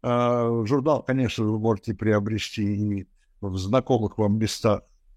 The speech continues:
э, типа как в Петербурге, отель «Греция» или в,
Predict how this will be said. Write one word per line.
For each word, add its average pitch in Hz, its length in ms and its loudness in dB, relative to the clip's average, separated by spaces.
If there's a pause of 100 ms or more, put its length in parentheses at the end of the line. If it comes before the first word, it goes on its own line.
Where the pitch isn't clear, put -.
(380)
э, 98 260 0
типа 104 320 0
как 101 200 -2
в - 20 -20
Петербурге, 101 760 -2
отель 95 400 -6
«Греция» 123 760 0
или 107 520 -2
в, 101 840 -2